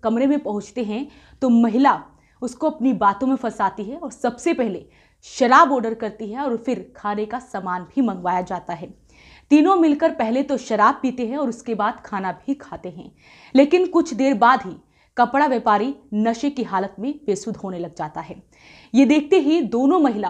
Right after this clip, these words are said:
उस पर वार कर देती हैं और उसके साथ झपटमारी करनी शुरू कर देती हैं और उससे सोने की चैन, पर्स और नकदी लेकर फरार हो जाती है। लेकिन जब कपड़ा व्यापारी को होश आता है तो वो उस वक्त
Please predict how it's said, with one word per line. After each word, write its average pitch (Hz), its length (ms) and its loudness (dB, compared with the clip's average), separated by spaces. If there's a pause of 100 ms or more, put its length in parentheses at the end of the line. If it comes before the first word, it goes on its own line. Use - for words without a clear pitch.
(140)
उस 254 180 -8
पर 233 220 2 (280)
वार 214 280 4
कर 262 180 -2
देती 226 340 -2
हैं 233 200 -12 (300)
और 247 180 6
उसके 269 360 -4
साथ 220 380 0
झपटमारी 220 600 -4
करनी 190 300 -8
शुरू 208 260 -6
कर 202 180 -6
देती 165 280 -8
हैं 165 200 -14 (440)
और 262 160 8
उससे 269 420 -4
सोने 247 360 0
की 285 140 0
चैन, 233 340 -2 (380)
पर्स 262 300 4 (160)
और 233 60 -2
नकदी 233 420 2
लेकर 254 360 0 (160)
फरार 180 240 0
हो 180 140 -8
जाती 175 300 -6
है। 185 200 -16 (340)
लेकिन 277 360 4
जब - 280 4 (380)
कपड़ा 262 260 4
व्यापारी 247 400 4
को 247 160 -4
होश 320 320 0
आता 247 240 2
है 226 180 -8
तो 254 180 -6
वो 202 140 -2
उस 247 300 -6
वक्त 220 240 -4